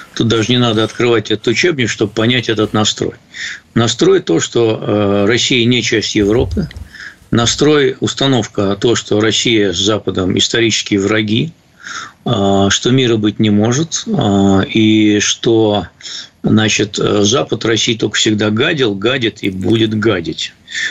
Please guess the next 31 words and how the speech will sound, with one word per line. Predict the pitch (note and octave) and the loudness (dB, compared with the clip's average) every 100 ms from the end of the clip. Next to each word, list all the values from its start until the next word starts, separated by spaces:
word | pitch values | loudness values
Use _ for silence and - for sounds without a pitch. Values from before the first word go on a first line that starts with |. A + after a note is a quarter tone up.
| - - | -6 -2
Вот. | G#2 G#2 F#2+ | 2 2 0
А | G#2 | 0
Украина — | G#2+ A#2 C3+ F#3 C3 | 0 2 2 2 0
это | A2 A2+ | -2 -2
предатель, | A#2+ A#2+ D#3+ G3 E3 C#3+ G3 | 0 0 0 0 0 -2 -4
э, | C#3+ A2 G#2+ | -2 0 0
который, | - G#2 D3 C#3+ B2+ A#2 A2+ A2 G#2+ | 0 -2 2 2 4 2 0 0 0
э, | |
значит, | G2+ A2 - F#2+ - | 0 0 -2 -4 -4
отбился | - - A2+ A2 G#2+ A#2 G#2 - G2+ | -6 -4 -2 2 2 2 2 0 -2
от | G2+ | 2
рук | E3+ G3 - - - - - | 2 0 -6 -14 -12 -12 -2
и | G#2+ | 2
является | A2 D3 D3+ - G#2+ | 4 2 0 0 0
орудием, | C#3 A#2+ G#2+ G2 - G#2 | 0 2 0 -2 -4 -4
инструментом | G2 A2 B2 C#3 A#2+ G2+ | 0 2 2 0 -2 -2
в | F#2 | 0
руках | G2+ B2+ A2+ A2 | -2 -2 -2 -4
этого | G2+ G2+ | -2 0
враждебного | F#2+ G2 F2+ A2 A2 G2+ F#2+ | 2 0 0 0 2 2 2
Запада. | F#2 E2 - A2 - - - - - | 0 -4 -8 -8 -10 -8 -8 -8 -4
Все | - F3 | 0 2
остальное — | - D#3 E3+ F#3+ C3+ | 2 2 2 2 0
это | B2+ | -2
слова, | A#2 - A2+ G2+ F#2+ - - | -2 0 0 -2 -4 -10 -8
которые | - G#2 A2+ G2+ | -6 0 2 2
там | F#2+ F#2 F2+ - | 0 -4 -6 -4
в | - - F#2 G#2 | -2 0 2 2
разном | G#2+ G2 G2 F2+ F2+ | 2 2 0 0 -2
порядке | G#2+ G#2 F#2 - | -2 0 0 0
расставлены. | G2 A#2 - A#3 A3 E3 D3+ | 0 0 0 0 2 2 0